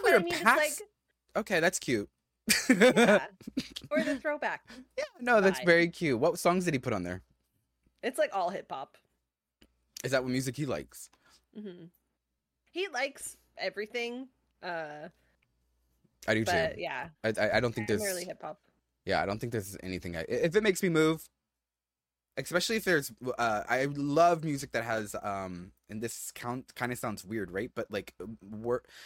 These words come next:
Speaker 2: like, when you can feel their emotion through the song,
Speaker 1: Mm-hmm.
Speaker 2: words that are not repetitive, or songs that are not, like, repetitive in words.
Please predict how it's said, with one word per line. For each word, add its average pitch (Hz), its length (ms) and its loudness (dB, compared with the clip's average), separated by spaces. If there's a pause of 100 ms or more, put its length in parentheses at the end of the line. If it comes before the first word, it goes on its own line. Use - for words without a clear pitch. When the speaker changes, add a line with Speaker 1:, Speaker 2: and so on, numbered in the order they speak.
(140)
Speaker 2:
like, 123 160 0
when 131 180 -2
you 131 100 -2
can 139 140 -8
feel 127 640 0
their 127 180 0
emotion 110 380 -4
through 120 140 -8
the 107 80 -10
song, 117 480 -6 (720)
Speaker 1:
Mm-hmm. 190 360 -8
Speaker 2:
words 160 200 0
that 165 120 2
are 143 60 0
not 131 140 0
repetitive, 123 560 -2
or 110 160 -2
songs 131 260 -4
that 139 120 -4
are 123 60 0
not, 113 240 -4
like, 101 220 -8
repetitive 113 540 -6
in 107 100 -8
words. 113 540 -6